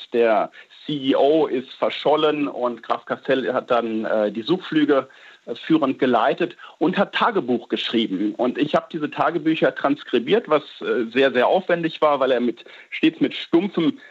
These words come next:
Bleistift geschrieben hat, selbst aus dem, äh, Hause Faber-Castell. Aber, ähm, Graf zu Castell hat wirklich eine schwierige Schrift, aber die ist jetzt transkribiert.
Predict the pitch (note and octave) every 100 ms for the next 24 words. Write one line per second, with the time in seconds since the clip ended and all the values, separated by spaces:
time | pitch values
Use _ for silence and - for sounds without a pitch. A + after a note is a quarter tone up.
0 | _ - C3 - - E3+ - D#3 - D#3
1 | F#3 F3 D3+ - - C#3+ - D3+ D#3 -
2 | - D3 - C3+ B2 A2+ G2+ A#2+ B2 B2
3 | C#3 C3+ C3 C3 B2+ B2+ A#2 E3 F3+ C3
4 | A2+ G#2+ - - A#2+ A#2 A#2+ B2 - -
5 | B2+ A#2+ - A#2+ A2 - - - A2 -
6 | - B3 A3+ - F#2+ A2+ - - - -
7 | - - - - D#3 G#3 E3+ D3 C3+ -
8 | - F#3 - - - C#3 C3 C#3+ D#3 -
9 | C3+ - - C3+ B2+ - A#2+ G#2+ B2 F#3+